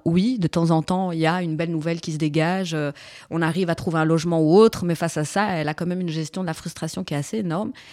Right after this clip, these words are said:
Et dans ce cadre-là, on a réfléchi, on s'est dit, « Bah, tiens, qu'est-ce qu'il faut faire ? » Et en fait, on lance un peu des perches. Là, on a, euh, eu la bonne nouvelle de pouvoir, euh, signer deux, euh, conventions, euh,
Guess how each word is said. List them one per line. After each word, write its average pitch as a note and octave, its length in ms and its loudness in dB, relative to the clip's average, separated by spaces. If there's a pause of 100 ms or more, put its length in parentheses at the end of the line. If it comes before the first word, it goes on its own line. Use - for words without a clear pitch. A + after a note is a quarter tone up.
(220)
Et - 80 -4
dans F#3+ 160 4
ce - 40 -6
cadre-là, F3+ 380 4
on A3+ 80 2
a F#3 80 2
réfléchi, E3 480 -2
on F3+ 80 -4
s'est E3 140 -10
dit, « E3 100 -10
Bah, D#3 120 -6
tiens, F3+ 180 -8
qu'est-ce F3 160 -10
qu'il F3 100 -12
faut D#3 140 -14
faire ? » F3+ 340 -10
Et E3 60 -6
en D3+ 60 -8
fait, G3+ 300 -12
on E3 140 -8
lance F3+ 240 -6
un E3 80 -8
peu F3 100 -8
des D#3+ 120 -4
perches. - 340 -10
Là, F3+ 180 0
on F#3 140 -2
a, E3 200 -4
euh, - 220 -6 (300)
eu F#3+ 100 -4
la E3+ 120 2
bonne F3+ 180 2
nouvelle F#3 300 2
de E3+ 80 -2
pouvoir, E3+ 500 -2
euh, D#3+ 300 0
signer F3 400 -2
deux, F#3 500 -2
euh, D#3+ 160 -8
conventions, E3+ 560 -6 (480)
euh, D#3+ 320 2